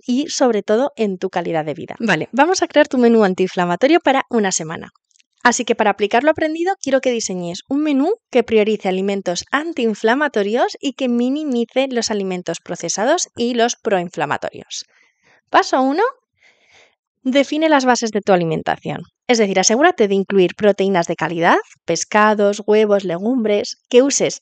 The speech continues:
grasas saludables como por ejemplo aceite de oliva o los frutos secos y que priorices los carbohidratos de bajo índice glucémico, que te recuerdo que eran por ejemplo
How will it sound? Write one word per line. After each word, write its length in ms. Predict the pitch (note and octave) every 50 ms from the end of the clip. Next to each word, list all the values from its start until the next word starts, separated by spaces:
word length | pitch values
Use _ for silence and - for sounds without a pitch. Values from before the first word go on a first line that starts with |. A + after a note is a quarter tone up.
| -
grasas 320 | G#3+ G#3 G#3+ A#3 C4+ D4 C#4+
saludables 580 | D4+ C#4+ C4+ C4+ C4 B3+ A3+ G3 E3+ F3 -
como 160 | - - F3 F3
por 120 | E3+ D#3+
ejemplo 260 | F3 - A3 G#3+ F3+
aceite 320 | E3+ - - G3+ G#3 - A3+
de 60 | G#3+
oliva 200 | A3+ A#3+ G#3 F3
o 40 | E3+
los 100 | F3+ F3+
frutos 280 | - G3 G#3 C4 B3 -
secos 360 | B3 G#3 - - C4+ - -
y 140 | - D4 B3+
que 160 | - B3+ -
priorices 600 | - - G#3+ A3 A3 G3+ G3 G3+ G3+ - C#4 C#4
los 120 | C#4+ C4+ -
carbohidratos 600 | - A#3 A3 G3+ F#3+ F#3 F#3+ F#3 - - - -
de 180 | - G#3+ B3 C4+
bajo 600 | A3+ G3+ G3 A3+ A#3 A#3+ - - D4+ D4 - _ _
índice 440 | - A3 A3+ A#3+ C#4 D4 - - D#4+
glucémico, 640 | C#4 A3+ G3+ - D#3+ C3+ - - - - E3+ F3+
que 100 | - -
te 100 | F#3+ E3
recuerdo 320 | D3 D#3 - F3+ F3+ G3 G3 -
que 80 | G3
eran 100 | F#3+ F#3+
por 80 | F#3+ E3
ejemplo 380 | E3 - E3+ E3 E3 D#3 D#3